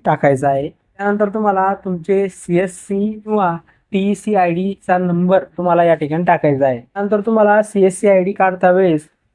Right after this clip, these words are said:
जो तुम्ही तुमचा पत्ता दिलेला आहे तो पत्ता तुम्हाला या ठिकाणी टाकायचा आहे. त्यानंतर मित्रांनो, तुम्हाला शैक्षणिक माहिती या ठिकाणी भरायची आहे. शैक्षणिक पात्रता किमान तुमची दहावी या ठिकाणी पाहिजे, त्यामुळे तुम्हाला दहावी, बारावी किंवा तुमचं ग्रॅज्युएशन झाले असेल तर ग्रॅज्युएशन तुम्हाला या ठिकाणी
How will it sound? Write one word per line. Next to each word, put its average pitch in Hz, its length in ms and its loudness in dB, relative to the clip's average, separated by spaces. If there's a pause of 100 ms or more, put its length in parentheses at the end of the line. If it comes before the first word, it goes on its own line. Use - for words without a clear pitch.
(220)
जो 208 280 4
तुम्ही 190 420 -6
तुमचा 185 300 -2
पत्ता 180 360 -2
दिलेला 185 360 2
आहे 160 200 0
तो 180 200 -8
पत्ता 180 320 -4
तुम्हाला 180 340 0
या 175 120 0
ठिकाणी 151 320 -4
टाकायचा 139 440 0
आहे. 131 200 -2
त्यानंतर 208 420 -2
मित्रांनो, 214 540 0
तुम्हाला 196 560 -2 (320)
शैक्षणिक 180 460 -2
माहिती 190 360 -2
या 185 120 4
ठिकाणी 165 300 -4
भरायची 160 380 0
आहे. 135 160 -2
शैक्षणिक 175 480 -4
पात्रता 190 600 0
किमान 196 380 -2
तुमची 190 320 -2
दहावी 185 480 2 (180)
या 165 120 2
ठिकाणी 165 320 -2
पाहिजे, 165 440 2
त्यामुळे 180 320 -2
तुम्हाला 175 420 -2
दहावी, 175 500 0
बारावी 165 340 0
किंवा 180 300 0
तुमचं 175 360 -2
ग्रॅज्युएशन 165 520 0
झाले 147 220 0
असेल 165 380 -2
तर 165 100 -8
ग्रॅज्युएशन 156 520 0
तुम्हाला 156 340 -4
या 147 80 -4
ठिकाणी 143 300 -6